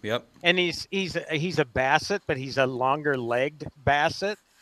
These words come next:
Speaker 2: So he can actually jump up and put his paws on the counter.
Speaker 1: Oh, yeah.
Speaker 2: Which is something the previous ones couldn't do.
Speaker 1: Yep.
Speaker 2: So that's a whole new deal to contend with.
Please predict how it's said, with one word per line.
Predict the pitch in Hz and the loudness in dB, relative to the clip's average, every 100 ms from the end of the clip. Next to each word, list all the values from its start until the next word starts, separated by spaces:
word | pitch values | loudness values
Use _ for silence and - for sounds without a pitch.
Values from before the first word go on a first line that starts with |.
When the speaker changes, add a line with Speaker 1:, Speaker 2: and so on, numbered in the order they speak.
| - _ - | -20 _ -12
Speaker 2:
So | 139 170 170 | 0 2 2
he | 139 269 | -2 -4
can | 269 | -2
actually | 240 233 - 226 220 208 196 185 175 | -2 -2 -2 0 0 0 -4 -6 -8
jump | 151 208 208 | -2 -2 2
up | 220 196 | 0 0
and | 170 | -4
put | 196 | -2
his | 196 | -4
paws | - 196 202 208 175 | -4 -4 0 0 -2
on | |
the | 180 | -4
counter. | 160 185 196 220 113 - 98 | -4 -4 -4 -4 -6 -6 -6
Speaker 1:
Oh, | 98 101 101 101 98 | -4 -4 -4 -2 -4
yeah. | 95 95 95 98 | -4 -4 -4 0
Speaker 2:
Which | 160 180 | 2 4
is | - - | 4 6
something | 202 190 214 | 6 6 0
the | 185 | 0
previous | - 196 208 202 196 - | 0 0 0 0 0 0
ones | 190 180 | -2 -2
couldn't | - 185 185 151 | -4 -4 -4 -6
do. | 139 190 190 - - - _ | -2 -2 -2 -6 -18 -20 _
Speaker 1:
Yep. | 107 113 139 - - - | -4 -2 -2 -6 -20 -16
Speaker 2:
So | - 170 | -6 4
that's | 180 226 214 | 6 8 6
a | 165 | 4
whole | 151 208 208 202 | 2 -2 0 0
new | 196 214 254 | -2 -2 -2
deal | 202 170 135 | 2 4 4
to | 117 | 0
contend | 123 127 110 120 113 | -6 -8 -6 -6 -6
with. | 104 87 - | -8 -14 -14